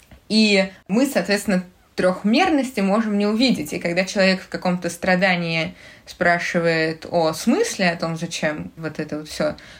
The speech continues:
так происходит, он может на самом деле в этой жизни, пока он находится вот в этой, как, двухмерной плоскости, всего смысла не понять. На этот счёт есть даже красивый такой геометрический рисунок. Возможно, мы вернёмся к нему в следующий раз, поскольку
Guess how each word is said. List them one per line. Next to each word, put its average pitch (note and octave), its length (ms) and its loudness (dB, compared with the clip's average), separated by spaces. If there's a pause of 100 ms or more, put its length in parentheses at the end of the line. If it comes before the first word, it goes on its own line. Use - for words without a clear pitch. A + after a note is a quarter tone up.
(100)
так E3 200 -2
происходит, B3 640 -2 (340)
он A#3+ 260 2
может A#3 380 2
на E3+ 120 0
самом A3 320 2
деле G3 260 4
в F3 60 0
этой F3+ 300 2
жизни, D#4+ 360 2
пока G3+ 300 -2
он E3+ 60 -4
находится E3 520 -4
вот D3+ 200 -8
в - 20 -12
этой, - 260 -12
как, - 220 -20
двухмерной E3+ 560 -2
плоскости, C4 540 -2 (400)
всего A3+ 300 0
смысла G3 720 0
не F3+ 180 0
понять. G3+ 420 -2
На F#3 80 -2
этот F3 240 -6
счёт - 240 -4
есть E3 160 -4
даже E3 240 -4
красивый D#3+ 580 -6
такой D#3 360 -8 (400)
геометрический F3+ 680 0
рисунок. D4+ 420 0 (640)
Возможно, F3+ 480 4
мы F3 120 0
вернёмся E3 460 -2
к - 80 -16
нему E3+ 240 -2 (260)
в - 60 -12
следующий - 360 0
раз, - 180 0
поскольку E3 880 -4